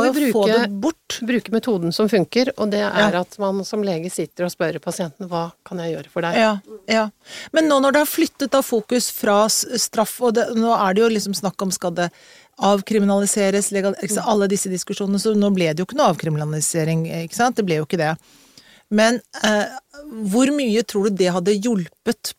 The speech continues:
Speaker 1: på, eh, hverdagen for disse menneskene?
Speaker 2: Altså, i-, jeg er jo, som jeg har sagt til deg før, mm, eh, veldig fokusert på dette med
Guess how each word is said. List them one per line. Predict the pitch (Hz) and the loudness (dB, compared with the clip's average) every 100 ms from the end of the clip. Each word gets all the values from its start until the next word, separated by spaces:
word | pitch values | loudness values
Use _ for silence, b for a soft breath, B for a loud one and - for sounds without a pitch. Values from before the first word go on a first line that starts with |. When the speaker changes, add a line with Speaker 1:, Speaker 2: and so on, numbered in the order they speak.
| _ | _
Speaker 1:
på, | - 180 180 190 240 | -4 0 2 0 -2
eh, | 202 202 233 | -2 -2 -2
hverdagen | 196 226 175 151 170 180 | 0 0 0 -4 -2 -4
for | 196 | -4
disse | 185 | -4
menneskene? | 190 165 - - 175 - _ _ _ _ _ _ _ _ b b b b b _ - | -4 -6 -10 -10 -10 -10 _ _ _ _ _ _ _ _ b b b b b _ -2
Speaker 2:
Altså, | 196 - - | 0 0 0
i-, | 226 - - | 0 0 0
jeg | 220 214 226 | 4 6 4
er | 185 175 | 4 4
jo, | 175 175 - 202 | 4 2 0 -2
som | 196 196 | 2 4
jeg | 185 | 4
har | 180 | 4
sagt | 185 - 175 | 2 0 0
til | |
deg | 175 170 | 0 0
før, | - 180 - | 0 0 2
mm, | 208 196 - 208 | 0 0 -4 0
eh, | 185 180 175 175 - _ _ _ - | 0 0 -2 -6 -12 _ _ _ -4
veldig | 220 147 139 | -2 -2 -6
fokusert | - - 160 139 | -10 -6 -6 -4
på | 175 | -8
dette | 165 156 - | -8 -6 -8
med | - | -10